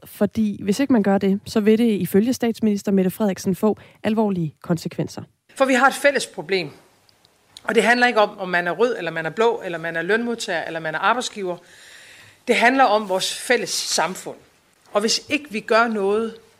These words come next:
Speaker 2: og gør noget ekstraordinært, så risikerer vi, at vores velfærdssamfund stille, men sikkert begynder at smuldre foran øjnene på os.
Speaker 1: Jakob Holbrød fra, øh, Dansk Arbejdsgiverforening. Er du enig i, at velfærdssamfundet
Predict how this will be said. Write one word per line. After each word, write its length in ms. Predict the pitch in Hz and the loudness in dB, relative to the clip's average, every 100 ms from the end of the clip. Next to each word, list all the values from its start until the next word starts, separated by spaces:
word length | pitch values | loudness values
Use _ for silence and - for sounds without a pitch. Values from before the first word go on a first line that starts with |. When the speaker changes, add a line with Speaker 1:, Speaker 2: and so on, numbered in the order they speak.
| - - - _ _ _ - | -20 -20 -20 _ _ _ -6
Speaker 2:
og 140 | 196 | -2
gør 180 | 240 247 | 4 4
noget 180 | 220 214 - | 2 -4 -2
ekstraordinært, 960 | 247 - - 170 160 156 147 143 - _ _ _ _ | -2 0 -4 -6 -6 -6 -8 -8 -12 _ _ _ _
så 140 | - 240 | -6 0
risikerer 440 | 233 - - 240 | 0 -2 -6 -6
vi, 140 | 185 - | -6 -6
at 160 | 190 180 | -6 -4
vores 220 | 180 175 | -6 -2
velfærdssamfund 720 | 226 226 180 180 170 170 135 _ _ _ _ _ - | -4 -4 -6 -6 -8 -12 -16 _ _ _ _ _ -10
stille, 420 | - 247 262 269 - - | -2 0 0 -4 -8 -18
men 140 | 160 156 | -12 -6
sikkert 460 | - 233 220 - - | -2 -2 -4 -10 -12
begynder 340 | 175 214 208 151 - | -4 -2 -2 -6 -8
at 60 | |
smuldre 380 | - 202 196 220 - | -8 -6 -4 -6 -6
foran 340 | 185 170 175 165 | -4 -2 -4 -6
øjnene 300 | 170 196 190 | -6 -6 -10
på 160 | 160 147 | -8 -8
os. 320 | - - - _ _ _ - | -8 -10 -12 _ _ _ 2
Speaker 1:
Jakob 300 | 185 190 190 | 4 4 4
Holbrød 420 | 208 208 220 202 190 | 2 2 4 2 2
fra, 360 | - 190 180 | 0 0 2
øh, 180 | 165 160 | 2 2
Dansk 280 | 196 196 - | 2 0 0
Arbejdsgiverforening. 1040 | 196 226 196 - 202 185 202 208 196 175 - | -2 0 -2 0 2 2 2 2 4 2 2
Er 100 | 185 | 2
du 120 | 247 | 2
enig 340 | 262 277 277 233 | 4 8 6 6
i, 200 | 226 - | -2 0
at 220 | 196 185 | -2 2
velfærdssamfundet 1000 | 196 214 220 190 - 190 185 135 165 | 2 2 0 -2 0 0 2 2 2